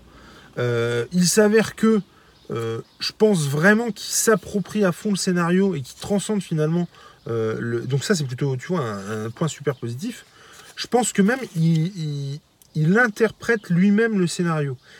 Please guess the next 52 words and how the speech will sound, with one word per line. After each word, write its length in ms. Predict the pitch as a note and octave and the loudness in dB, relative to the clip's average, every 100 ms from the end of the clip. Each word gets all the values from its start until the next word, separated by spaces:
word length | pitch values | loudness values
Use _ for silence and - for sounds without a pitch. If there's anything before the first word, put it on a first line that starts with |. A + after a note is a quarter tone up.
| - | -12
Il 80 | A#2+ | 2
y 60 | C#3+ | 4
a 60 | |
des 120 | D3 | 4
fois 200 | D#3 B3 | 2 2
où 100 | A3 | 2
il 80 | D3+ | 2
fait 160 | - D3+ | 0 -2
des, 160 | C#3+ | -2
il, 240 | D3+ C#3 B2+ | -4 -6 -4
alors, 200 | A#2 - - _ - | -6 -8 -18 _ -16
c'est 200 | - B2+ | -10 -8
très 240 | - G3+ | 0 0
concret, 440 | F3 E3+ C#3 F3+ A#3 _ _ - - - | 2 0 0 -2 -2 _ _ -20 -20 -20
très, 180 | - F#3+ | -2 4
euh, 640 | F#3+ F3+ C#3+ C3+ B2+ B2 B2 | 6 8 8 6 4 2 -2
pour 220 | B2+ B2+ | -4 -4
le 80 | B2 | -4
coup, 180 | - | -4
pas 220 | D#3+ C#3+ B2+ | -4 -2 -2
du 120 | B2+ | -2
tout 140 | F3 | -2
dans 100 | D#3+ | -2
le 80 | B2+ | -2
barré. 300 | A2+ B2 F#3 - - _ | -4 -4 -6 -10 -20 _
Par 140 | - | -6
contre, 180 | - F#3+ | 2 4
de 80 | D3+ | 4
temps 260 | C3 F3+ F3 | 4 4 4
en 120 | E3+ | 2
temps, 180 | F#3+ G#3+ | 2 2
le 140 | D#3 | 0
mec, 280 | B2+ F#3 - | 2 0 0
il 120 | D3 | 0
a 60 | C3 | 0
dû 140 | C#3 | 0
prendre 220 | B2 C#3 C#3 | -4 -4 -2
une 160 | C#3+ | 0
dose 240 | C#3+ E3 C#3+ | 2 2 2
juste 240 | C#3+ - | -4 -4
avant, 380 | C3 C#3 D#3 C#3 | -4 -2 0 -2
euh, 80 | A2+ E3 - D3 D#3 | -4 -8 -10 0 4
une 120 | F#3 | 6
ou 60 | D#3 | 6
deux 160 | C3+ | 2
cases, 360 | C3 F3+ A3+ G#3 F#3 G3+ - - F3+ | 4 4 4 0 -6 -12 -14 -4 6
et 160 | F3 D#3+ | 8 8
<laughs> 100 | B2 | 4
ça 240 | D#3 E3 | 2 2
part 300 | D3+ D#3 D3+ | 4 2 2
en 100 | F3 | 2
cacahuète, 560 | C#3+ C#3 C#3 D#3+ F#3+ | 2 0 2 4 6